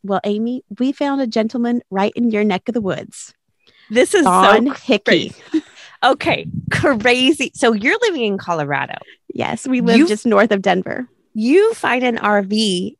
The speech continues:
Speaker 2: in Oklahoma City, Oklahoma, at Don Hickey. And if anybody's listening from high school, we went to high school with Kara. Wait, what was it?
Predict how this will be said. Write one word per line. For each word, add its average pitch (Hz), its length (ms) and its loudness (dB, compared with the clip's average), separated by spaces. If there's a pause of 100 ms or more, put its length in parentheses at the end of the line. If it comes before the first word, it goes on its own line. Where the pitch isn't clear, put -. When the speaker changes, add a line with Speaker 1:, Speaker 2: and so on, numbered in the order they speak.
Speaker 2:
in 190 160 2 (120)
Oklahoma 220 600 0
City, 185 400 -2
Oklahoma, 156 800 -2 (380)
at 156 200 -4
Don 151 300 -4
Hickey. 147 520 -10 (440)
And 165 300 0
if 160 200 -4
anybody's 208 600 0
listening 190 400 -2
from 165 200 0
high 170 200 0
school, 143 520 -2 (200)
we 180 220 0
went 254 200 -2
to 254 100 0
high 247 200 -2
school 165 460 -6 (360)
with 190 360 -2 (220)
Kara. 202 520 0 (1000)
Wait, 226 260 -2
what 202 200 0
was 247 180 -2
it? 262 180 -6